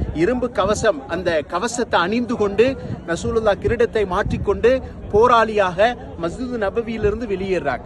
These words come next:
இதை பார்த்த மூத்த சஹாபாக்களுக்கு கொஞ்சம் அதிருப்தி, "என்ன, நம்முடைய முடிவை ரசூலுல்லாஹ் ஏற்றுக்கொள்ளல, வாலிப சஹாபாக்களுடைய போல் முடிவை ஏற்றுக்கொண்டார்களே" அப்படின்னு என்ன செய்றாங்க,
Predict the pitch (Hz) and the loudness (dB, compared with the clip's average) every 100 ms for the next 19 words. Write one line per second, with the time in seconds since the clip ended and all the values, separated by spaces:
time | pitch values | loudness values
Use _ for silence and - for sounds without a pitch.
0 | - - 180 175 190 - 208 202 269 233 | -12 -6 -6 -2 -4 -2 -4 -4 -2 -2
1 | 202 185 214 202 185 214 254 262 247 247 | -2 -2 0 0 0 -4 -6 -2 -2 0
2 | 233 196 220 226 202 165 208 - - - | 0 0 0 -4 -8 -10 -12 -14 -14 -8
3 | 165 214 185 214 208 202 190 247 277 233 | -4 -2 -2 -2 0 0 0 0 2 2
4 | - 240 226 214 220 220 214 196 165 131 | 0 0 4 6 4 2 -2 0 0 -2
5 | - - - 185 254 277 247 214 240 233 | -6 -14 -2 0 2 0 0 2 2 2
6 | 220 214 208 208 202 226 226 208 247 240 | 0 0 -2 0 -2 -2 -4 -4 -4 -2
7 | 220 214 226 208 190 185 170 160 165 156 | -2 -4 -6 -6 0 0 0 -2 -2 -2
8 | 123 - - 170 180 208 254 269 170 - | -6 -12 -4 0 2 2 4 2 0 -6
9 | 214 226 220 208 180 151 | -8 -2 0 0 0 -4